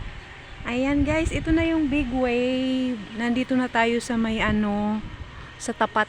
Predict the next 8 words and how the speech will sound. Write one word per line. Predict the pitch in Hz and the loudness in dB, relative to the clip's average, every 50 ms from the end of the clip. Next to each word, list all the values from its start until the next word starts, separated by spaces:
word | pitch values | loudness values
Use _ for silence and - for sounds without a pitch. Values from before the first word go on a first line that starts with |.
| - | -2
niya. | - 208 196 185 180 180 190 202 208 - | -2 -2 0 0 0 -2 -2 -4 -4 -4
So, | - 226 - | -2 0 0
ang | 190 220 226 | 0 0 0
ganda-ganda | 214 220 220 208 214 214 202 220 220 220 196 214 214 | 0 0 0 0 0 -2 -2 -2 -2 -2 -2 0 0
niya. | 214 202 190 180 175 170 175 185 190 196 185 | 0 0 0 0 -2 -2 -2 -2 -2 -4 -4
O, | 170 170 175 | -6 -6 -6
diba? | - 185 175 - 180 180 190 196 214 240 262 254 - - - - - - - - - - - - - - - - - | -6 -6 -6 -4 -2 0 0 2 2 0 0 -2 -4 -8 -10 -12 -14 -14 -14 -16 -16 -12 -10 -8 -8 -6 -8 -8 -8
So, | - | -6